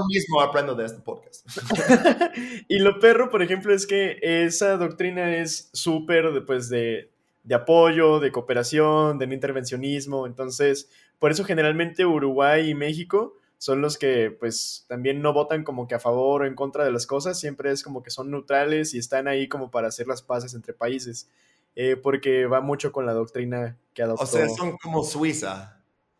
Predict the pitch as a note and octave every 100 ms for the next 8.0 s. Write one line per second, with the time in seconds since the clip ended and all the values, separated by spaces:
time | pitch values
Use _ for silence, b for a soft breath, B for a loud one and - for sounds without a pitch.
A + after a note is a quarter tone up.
0 | _ A#3 A#3+ G#3 G3+ G#3+ - E3+ F3 G#3
1 | F#3+ F#3 G#3+ A3 F#3+ E3+ - - _ _
2 | _ _ - - F3+ E3+ D3+ C#3+ C#3 C3
3 | A#2+ B2 A#2 A#2+ B2+ - - G#4+ - A#3+
4 | F3 - - b b - G#3+ C4 C4+ B3+
5 | A3+ A3 G3+ F#3+ F3 E3+ D#3 E3 E3+ C#3+
6 | C#3+ D3+ D3+ C#3+ C#3+ A#2 B2 G#2 A2 A2+
7 | A2 G2+ G2+ G2+ G2 F#2+ G2 F#2 -